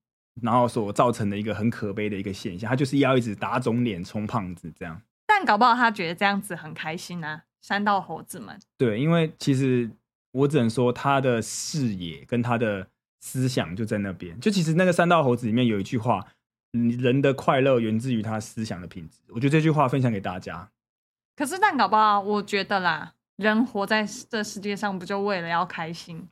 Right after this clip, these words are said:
Speaker 1: 对。
Speaker 2: 可是如果他这样子就开心，那是不是其实他也算是一种自我实现？他也，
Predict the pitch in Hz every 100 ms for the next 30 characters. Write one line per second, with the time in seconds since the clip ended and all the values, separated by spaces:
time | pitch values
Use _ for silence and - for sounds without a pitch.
0 | _ 135 104 117 _ _ - 339 403 285
1 | - 262 247 254 240 190 175 - _ _
2 | - 285 262 233 208 202 202 196 208 -
3 | 349 349 359 285 240 226 214 269 240 175
4 | - 220 208 240 214 196 - 170 _ _
5 | _ - 277 269 208 190 170 - 180 190
6 | 214 196 294 320 359